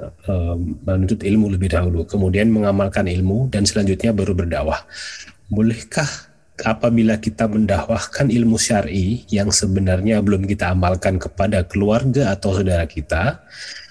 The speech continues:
tapi kita mengajak mereka semua untuk bersama-sama mengamalkannya, Ustaz? Jazakallahu khairan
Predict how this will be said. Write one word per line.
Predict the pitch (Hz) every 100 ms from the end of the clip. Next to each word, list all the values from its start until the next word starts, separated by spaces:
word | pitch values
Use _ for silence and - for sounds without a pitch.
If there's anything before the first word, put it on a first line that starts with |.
| _
tapi | 110 104 139
kita | 131 135
mengajak | 127 123 113 104
mereka | 113 113 107 107
semua | - 123 131
untuk | 113 101 87
bersama-sama | 98 110 98 92 - 95 98
mengamalkannya, | 101 92 90 90 80 78 78 73
Ustaz? | - 76 -
Jazakallahu | 90 - 90 - 87 92 85 80
khairan | 95 90 104 113